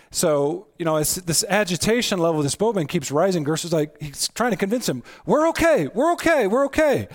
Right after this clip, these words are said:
Well, eventually, when they got to the dock, the boatman looked at Gerstner, and he said in broken English, "You not okay, I not okay."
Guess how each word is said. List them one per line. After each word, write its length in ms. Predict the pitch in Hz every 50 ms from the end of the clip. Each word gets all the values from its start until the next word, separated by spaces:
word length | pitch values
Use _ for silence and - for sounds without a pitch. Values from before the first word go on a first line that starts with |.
| - - - - - - - - _ -
Well, 560 | 190 220 233 202 196 180 170 185 - - _ _ - 208
eventually, 640 | 202 190 285 349 381 - - 254 202 180 165 156 170 202
when 120 | 202 196
they 80 | 208 202
got 140 | 220 208 -
to 60 | 180
the 120 | 160 -
dock, 500 | 156 160 185 196 143 143 143 - - - - - - - - _ _ _ _ -
the 80 | 156 147
boatman 500 | 131 185 226 262 262 254 226 214 196 190
looked 420 | 190 208 233 233 196 - - - - -
at 180 | 160 160 143
Gerstner, 680 | 139 156 160 147 139 - - 139 135 135 139 147 156 _ _ _ _ _ - - - - _ _ _ _ -
and 160 | - 180 190
he 60 | 214
said 300 | 196 - 254 262 247 220
in 80 | 208 196
broken 260 | 196 208 208 208 208
English, 460 | 208 202 202 185 170 156 - - - - - - - _ _ _ _
"You 400 | - 101 120 160 262 330 381 392
not 240 | 330 285 269 240 226
okay, 580 | 226 214 - - 233 233 233 240 233 190 151 - - - - - _ -
I 220 | - 240 285 311
not 240 | 320 311 294 277 262
okay." 600 | 254 233 - - 214 233 214 190 151 123 110